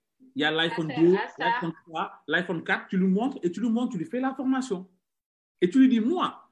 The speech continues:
Speaker 1: les clients sont importants pour moi. » Les clients, c'est eux qui me font vivre. Les clients, yow, ñoom ñoo lay fay.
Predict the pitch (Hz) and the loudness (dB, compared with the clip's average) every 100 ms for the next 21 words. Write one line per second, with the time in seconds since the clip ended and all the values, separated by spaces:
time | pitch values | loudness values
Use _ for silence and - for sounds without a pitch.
0 | _ 202 269 262 269 277 - 180 143 220 | _ 0 0 0 -4 -6 -4 -6 -4 -2
1 | 226 202 - 160 139 120 117 - _ _ | -2 -4 -6 -8 -8 -8 -8 -10 _ _
2 | _ _ 156 247 262 240 139 - _ - | _ _ -2 -2 0 -2 -2 -4 _ -12
3 | 190 - 277 254 180 165 151 131 156 110 | -10 0 0 2 -2 -2 -4 -2 -4 -4
4 | - _ - 294 339 254 196 139 208 139 | -14 _ 0 2 2 2 2 2 0 -2
5 | - _ - 185 143 175 196 165 151 107 | -6 _ -2 0 2 0 0 -2 -6 -12